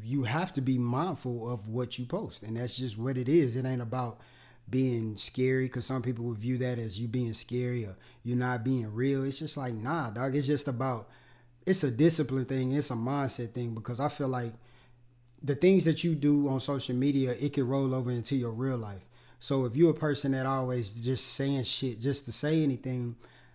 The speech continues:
you know, nine times out of ten, you probably do that in real life. You know what I'm saying? If you're a person that's on social media every day talking bad about,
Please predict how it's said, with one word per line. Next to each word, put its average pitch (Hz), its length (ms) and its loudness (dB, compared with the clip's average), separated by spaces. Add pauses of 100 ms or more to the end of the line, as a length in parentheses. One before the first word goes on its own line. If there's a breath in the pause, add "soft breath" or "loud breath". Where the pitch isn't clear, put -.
(200 loud breath)
you 170 100 4
know, 139 180 4
nine 156 220 2
times 190 220 2
out 185 160 2
of 160 100 -4
ten, 196 260 4
you 180 120 -2
probably 170 340 0
do 175 160 4
that 175 180 4
in 170 140 4
real 170 220 2
life. 107 320 -8
You 131 80 -2
know 139 60 0
what 139 40 -2
I'm 135 60 -4
saying? 139 220 0
If 127 100 -2
you're 160 120 4
a 151 40 2
person 156 340 2
that's 143 180 0
on 139 120 -2
social 143 360 -2
media 143 400 2
every 127 280 -4
day 135 180 -2
talking 131 380 -6
bad 127 340 -2
about, 113 380 -8